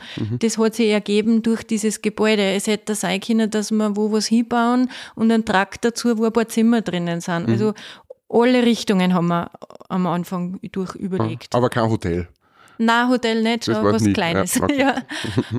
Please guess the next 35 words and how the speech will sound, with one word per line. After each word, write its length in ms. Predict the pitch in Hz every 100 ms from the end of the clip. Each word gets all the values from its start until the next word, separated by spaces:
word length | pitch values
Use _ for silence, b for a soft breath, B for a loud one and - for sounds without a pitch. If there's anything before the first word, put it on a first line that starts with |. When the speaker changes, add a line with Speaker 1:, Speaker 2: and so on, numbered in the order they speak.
| -
Speaker 2:
Und 300 | - 240 240
der 80 | 247
Matthias 400 | 247 247 269 -
war 80 | 233
halt 140 | 233
auch 120 | 226 226
immer 220 | 233 240
voll 220 | 240 233
wichtig, 420 | 240 - 240 -
dass 220 | 220 208
das 240 | 226 214 -
so, 500 | 226 240 254 262 247 -
die 140 | 233
Konstellation 840 | - 214 220 - 226 233 - 226 240
so 100 | 247
ist, 260 | 247 247 208
dass 140 | 214
wir 180 | 226 214
auch 160 | 202 226
unsere 180 | 226 220
Privatsphäre 680 | 208 196 185 - 202 190 190
trotzdem 480 | 190 - - 185
haben 240 | 190 185 185
können. 380 | - 185 185 190
Also, 160 | 196
dass 220 | 202 196
nicht 280 | 202 196 233
jetzt 240 | 247 254 -
die 60 |
Leute 300 | 202 190 202
dann 140 | 226 214
in 160 | 202
der 100 | 196 190
Früh, 300 | - 214 220
äh, 180 | 233 233